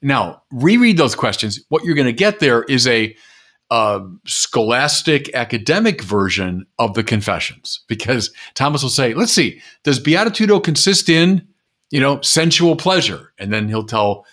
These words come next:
the reasons why that can't be true. Okay, does it consist in wealth? Does it consist in power? Does it consist in honor? And the answer keeps coming back, "No, no, no, no."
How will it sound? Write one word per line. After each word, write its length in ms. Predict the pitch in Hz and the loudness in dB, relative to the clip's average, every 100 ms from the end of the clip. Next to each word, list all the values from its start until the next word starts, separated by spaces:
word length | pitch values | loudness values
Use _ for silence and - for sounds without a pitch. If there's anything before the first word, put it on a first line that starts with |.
| _ | _
the 100 | - | -12
reasons 380 | 101 104 92 95 | -4 -4 -4 -6
why 180 | 90 90 | -2 -2
that 200 | 92 92 | -2 -6
can't 220 | - 95 | -6 -4
be 100 | 98 | -6
true. 280 | - 104 73 _ _ _ _ | -6 -6 -6 _ _ _ _
Okay, 460 | 90 - 113 175 - - - | -10 -4 -2 -4 -8 -16 -4
does 140 | 143 | -2
it 80 | 139 | 0
consist 460 | 139 - 202 - | 0 2 0 2
in 320 | 180 160 151 - _ | 2 0 -4 -12 _
wealth? 560 | 120 151 156 95 - - _ _ - | -2 2 2 0 -4 -18 _ _ -6
Does 140 | 127 | -4
it 60 | 123 | -2
consist 440 | 135 - - 170 | 0 2 0 2
in 180 | 160 139 | 0 0
power? 540 | - 165 165 113 78 - - - | -2 0 2 0 -2 -10 -18 -4
Does 120 | 131 | -2
it 80 | 139 | 0
consist 460 | 131 - 175 - | 0 2 2 2
in 180 | 165 151 - | 0 0 0
honor? 480 | 151 165 104 80 - - | 2 2 2 -2 -10 -10
And 140 | 135 139 | 0 4
the 100 | 143 | 4
answer 160 | 139 | 2
keeps 140 | 135 127 | -2 -2
coming 180 | 131 120 | 0 2
back, 320 | 110 98 - | 0 -2 -6
"No, 400 | 98 95 80 - _ - | -2 -2 -4 -12 _ -6
no, 360 | 95 87 69 _ _ - | -4 -4 -6 _ _ -8
no, 380 | 95 87 73 _ _ - | -6 -4 -8 _ _ -8
no." 340 | 92 82 | -6 -6